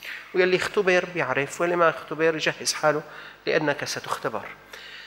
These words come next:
ما الذي يعينك في هذه الاختبارات أن تنجح؟ يعينك كثرة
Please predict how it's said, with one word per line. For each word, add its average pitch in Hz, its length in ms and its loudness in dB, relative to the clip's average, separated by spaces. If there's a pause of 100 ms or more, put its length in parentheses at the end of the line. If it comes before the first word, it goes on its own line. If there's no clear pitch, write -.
(380)
ما 196 100 4
الذي 208 380 6
يعينك 175 600 6 (760)
في 143 200 -2
هذه 151 220 4
الاختبارات 135 640 2
أن 127 160 -6
تنجح؟ 123 520 -4 (520)
يعينك 170 640 2
كثرة 175 720 0